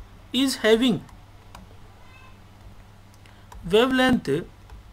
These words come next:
as six point six angstrom। हमसे पूछ लिया जाए कि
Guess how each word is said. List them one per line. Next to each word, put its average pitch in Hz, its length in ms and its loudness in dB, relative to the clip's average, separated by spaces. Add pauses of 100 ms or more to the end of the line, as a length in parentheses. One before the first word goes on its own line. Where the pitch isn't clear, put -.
(2500)
as 196 260 2 (1040)
six - 280 -4
point 233 300 0
six - 320 -4 (160)
angstrom। 160 480 -6 (1600)
हमसे 240 220 0
पूछ 254 260 -4
लिया 269 120 4
जाए 170 260 0 (680)
कि 233 180 0